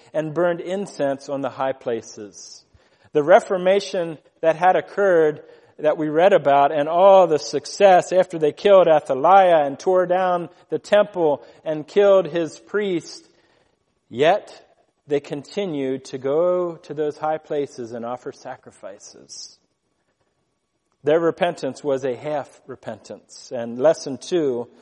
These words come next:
let us ensure that our repentance is thorough and continuous. Sometimes we can repent once.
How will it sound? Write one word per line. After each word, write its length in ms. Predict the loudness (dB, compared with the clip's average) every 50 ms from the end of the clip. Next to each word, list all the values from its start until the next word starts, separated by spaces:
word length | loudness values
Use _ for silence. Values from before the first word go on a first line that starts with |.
| _ _ _ _ _ -6
let 200 | -2 0 2 4
us 260 | 4 2 2 0 -4
ensure 480 | -10 -10 -10 -8 -6 0 2 2 2 2
that 220 | 2 2 2 0 0
our 480 | 0 2 2 4 4 6 6 6 4 4
repentance 800 | 2 -2 -4 -4 -4 -6 -6 -6 -6 -8 -10 -10 -10 -10 -12 -10
is 260 | -10 -10 -10 -10 -14
thorough 600 | -20 _ _ 0 2 2 4 4 4 4 4 2
and 260 | 0 -2 -6 -8 -8
continuous. 1040 | -10 -12 -12 -12 -12 -12 -10 -10 -8 -10 -10 -12 -12 -14 -18 -20 -20 -20 -20 -20 _ _ _ _ _ _ _ _ _ _ _ _ _ _ _ _ _
Sometimes 560 | -6 -4 -4 -4 -2 -2 -2 -2 -2 -4 -4
we 120 | -6 -6 -6
can 200 | -6 -8 -8 -8
repent 400 | -8 -8 -6 -6 -6 -6 -6 -8
once. 680 | -8 -8 -8 -8 -10 -14 _ -20 -20 -20 _ _ _